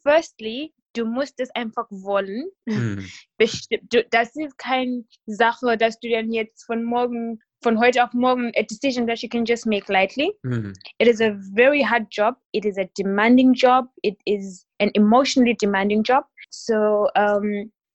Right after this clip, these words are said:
Speaker 1: anyone out there who is listening and wants to become a nurse or is Zimbabwean, is here in Germany and is struggling and is thinking, "Oh my God, I cannot do this."
Speaker 2: Yes.
Speaker 1: And even if you're in Zimbabwe or wherever you are, in the, you can do this. It is not as impossible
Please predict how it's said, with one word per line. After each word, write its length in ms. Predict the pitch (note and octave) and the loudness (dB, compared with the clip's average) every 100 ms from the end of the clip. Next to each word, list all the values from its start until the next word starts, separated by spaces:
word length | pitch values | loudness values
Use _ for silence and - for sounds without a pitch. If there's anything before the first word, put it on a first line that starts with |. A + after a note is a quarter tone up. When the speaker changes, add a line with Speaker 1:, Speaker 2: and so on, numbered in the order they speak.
| _ - - | _ -6 2
Speaker 1:
anyone 400 | D4 E4+ C#4 A#3 | 4 6 4 4
out 220 | G#3 G#3 | 2 2
there 180 | G#3 G3+ | -2 -2
who 120 | F#3+ | 0
is 180 | G#3+ F#3 | -2 0
listening 480 | G3+ A3 A#3+ A3+ A3 | -4 -2 0 0 0
and 300 | - G3+ G3 F3+ - | -2 -6 -6 -12 -4
wants 240 | G#3 A#3+ | -2 -2
to 80 | - | -6
become 320 | A#3+ A3+ A#3+ | -8 -4 -2
a 40 | A#3 | 0
nurse 480 | A3+ A3+ A3+ A3 A3 | 0 0 2 0 -2
or 240 | G#3+ G#3 G3 - | -2 -2 -4 -10
is 200 | - G#3 F#3+ | -8 -6 -4
Zimbabwean, 640 | A3 A#3 B3+ B3 A#3+ A#3+ A3 | 0 2 2 2 -4 -6 -10
is 120 | G#3 | -12
here 160 | - B3 | -4 -4
in 260 | A#3+ A3 G#3+ - | -2 -6 -6 -6
Germany 500 | - A#3+ B3 A#3+ A#3+ | -4 -2 -2 -4 -6
and 160 | G#3+ | -6
is 200 | G#3+ G3+ | -6 -8
struggling 600 | - - A3+ A3+ A#3 A3+ | -14 -6 -4 -4 -6 -6
and 120 | G#3+ G#3+ | -6 -8
is 120 | G3 | -10
thinking, 240 | - A3 A#3 - | -12 -10 -6 -2
"Oh 120 | A3 | 0
my 160 | G#3+ G3+ | -2 -2
God, 160 | G3+ G3 | -2 -2
I 120 | F#3+ - | -6 -6
cannot 300 | F#3+ F#3+ G#3+ | -10 -8 -8
do 140 | A#3 A#3+ | -8 -4
this." 240 | B3 B3+ _ - - | -4 -4 _ -20 -12
Speaker 2:
Yes. 160 | A2+ G#2 | -8 -2
Speaker 1:
And 160 | A3 | 0
even 180 | A#3+ B3 | 0 0
if 120 | B3+ | 0
you're 120 | B3 G#3+ | 2 0
in 140 | G#3 | 0
Zimbabwe 440 | G#3+ G#3+ B3 C#4 B3 | -2 0 2 2 0
or 140 | G#3 | -2
wherever 320 | A3 C#4 D4 | -2 -4 -4
you 120 | C#4+ - | -6 -8
are, 100 | A#3 | -8
in 140 | G3+ | -10
the, 140 | G3+ F#3+ _ - | -14 -18 _ -10
you 140 | A#3 | -10
can 320 | - B3 G#3+ G3 | -4 -4 -4 -8
do 120 | F3 | -12
this. 200 | G3+ D#4+ _ _ _ - | -10 -10 _ _ _ -6
It 80 | G#3 | -4
is 180 | G#3 G3 | -4 -4
not 240 | G3 A3 A3 | -4 -2 -2
as 140 | G3+ | -6
impossible 540 | G3 F#3 G3 G3 G3 | -8 -10 -12 -12 -12